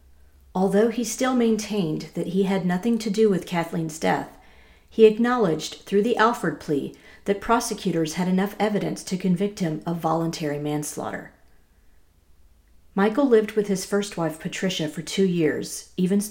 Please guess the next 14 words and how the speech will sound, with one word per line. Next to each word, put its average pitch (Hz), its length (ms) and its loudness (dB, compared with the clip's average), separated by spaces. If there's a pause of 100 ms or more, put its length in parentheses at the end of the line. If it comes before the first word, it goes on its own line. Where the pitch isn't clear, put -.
though 190 180 2
they 180 120 0
were 165 100 -2
still 170 260 -4
divorced, 156 640 -2 (460)
until 180 300 0
her 214 160 0
death 147 420 -4
of 165 140 -4
a 160 100 -6
heart 151 140 -2
attack. 131 500 -12 (1800)
Last 208 280 0
summer, 165 440 0